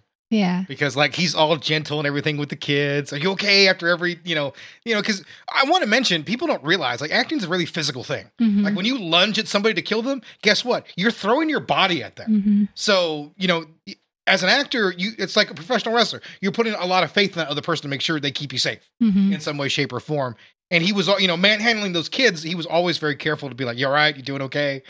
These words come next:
Speaker 2: You know, he was a consummate professional and great with the kids and everything like
Speaker 1: Yeah.
Speaker 2: that. Everybody, <laughs> everybody in the cast really,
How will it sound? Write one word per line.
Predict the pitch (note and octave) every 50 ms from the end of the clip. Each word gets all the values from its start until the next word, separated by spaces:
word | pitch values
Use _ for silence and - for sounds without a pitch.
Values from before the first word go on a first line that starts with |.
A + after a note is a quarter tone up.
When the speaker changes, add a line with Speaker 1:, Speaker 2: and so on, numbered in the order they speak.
| - - - _ _ _ _ _ -
Speaker 2:
You | D3
know, | C#3+ C#3 B2+
he | C3+ E3+
was | D#3+ D3+ B2+ C#3
a | C#3
consummate | - F3 F#3 F3 - F3+ D3+
professional | C3 B2+ - D#3 D#3 D3 - E3 D3 C#3+
and | C#3+ C#3+ C#3+
great | - D#3+ E3 D#3+ C#3+
with | C#3 C#3+
the | -
kids | - - D3 C#3 A#2
and | A2+ A#2
everything | A2 A2 G#2+ A2+ -
like | - A3
Speaker 1:
Yeah. | G#3 G3+ G3 F#3 F3+
Speaker 2:
that. | F3+
Everybody, | D#3 D#3+ D#3 D#3+ D3 D3 C#3+ D3 C3+ - - -
<laughs> | - -
everybody | C4+ C#4 - - B3 A3
in | G3+ G#3
the | G3
cast | - - F#3 F3 - - -
really, | D#3+ F3+ F3+ F3+ E3+